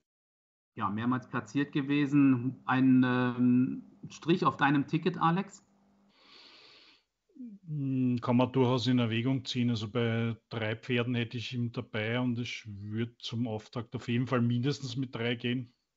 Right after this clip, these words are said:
Speaker 2: Äh, kann man natürlich erweitern, aber ich glaub, mit den drei müsste man eigentlich durchkommen. Also eben Kronprinz Rudolf,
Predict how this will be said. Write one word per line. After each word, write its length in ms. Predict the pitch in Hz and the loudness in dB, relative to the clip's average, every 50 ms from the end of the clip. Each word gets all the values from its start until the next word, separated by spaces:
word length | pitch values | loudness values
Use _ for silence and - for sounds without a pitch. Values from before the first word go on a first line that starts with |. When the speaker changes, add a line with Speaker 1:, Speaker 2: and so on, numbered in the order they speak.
| _ _ _ _ _ _ _ - - - | _ _ _ _ _ _ _ -20 -16 -10
Speaker 2:
Äh, 720 | - 120 107 101 101 101 104 104 107 107 107 107 107 107 104 - _ 151 190 202 _ _ _ _ _ _ _ - - - - _ _ _ _ _ _ _ _ | -6 -4 -2 -2 -2 -2 -2 -2 -2 -2 -4 -4 -4 -4 -6 -8 _ -20 -20 -20 _ _ _ _ _ _ _ -20 -20 -20 -20 _ _ _ _ _ _ _ _
kann 160 | - 110 101 | -10 -8 -6
man 120 | 98 117 120 | -4 -2 -2
natürlich 320 | 113 - 127 117 110 104 | -2 -2 -4 -4 -2 -2
erweitern, 500 | 120 107 104 104 104 110 - - 110 110 | -2 -2 0 0 -2 -2 -2 -4 -4 -2
aber 140 | 107 104 107 | -2 -2 -4
ich 160 | 107 104 _ | -6 -8 _
glaub, 360 | - 113 107 101 - _ _ | -6 -6 -6 -6 -6 _ _
mit 300 | - 110 107 104 _ - | -6 -6 -6 -6 _ -10
den 160 | - 101 101 | -10 -8 -8
drei 220 | - 107 101 101 101 | -6 -4 -2 -2 -2
müsste 320 | 107 107 104 104 - - | -2 -2 -4 -6 -8 -8
man 100 | 107 104 | -8 -6
eigentlich 180 | 101 107 - - | -6 -6 -6 -6
durchkommen. 580 | - 110 113 - - - - 120 113 113 113 | -4 -4 -4 -6 -8 -8 -6 -4 -2 -2 -2
Also 180 | 110 98 95 107 | -2 -4 -4 -4
eben 260 | 101 104 104 104 - | -4 -4 -4 -6 -6
Kronprinz 500 | - 120 117 120 117 113 113 113 107 - 110 | -4 -2 0 0 0 0 0 0 0 -2 -2
Rudolf, 600 | 113 120 127 139 135 127 120 - - - - _ | -2 -2 0 0 0 0 -2 -4 -8 -18 -20 _